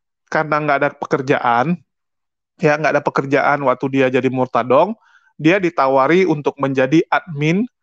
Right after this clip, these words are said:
di R A K. Ya, jadi admin di channel Kristen R A K. Dengan dijanjikan bahwa penghasilan R A K nanti semua untuk kamu.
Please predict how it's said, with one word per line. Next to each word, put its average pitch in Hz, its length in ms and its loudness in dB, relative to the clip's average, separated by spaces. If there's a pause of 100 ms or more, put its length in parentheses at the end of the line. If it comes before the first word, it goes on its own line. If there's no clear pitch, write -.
(160)
di 147 400 2
R 143 80 0
A 135 160 -4
K. 123 320 -2 (880)
Ya, 123 160 -2
jadi 131 240 0
admin 151 400 -2
di 135 240 2
channel 127 320 -2
Kristen 135 560 -2
R 135 160 -2
A 123 80 -2
K. - 400 -2 (540)
Dengan 139 400 0
dijanjikan 131 640 -2
bahwa 127 240 2
penghasilan 135 560 -2
R 135 160 -2
A 127 80 -2
K 180 320 -2
nanti 147 240 -2
semua 156 320 0
untuk 143 240 -4
kamu. 131 480 2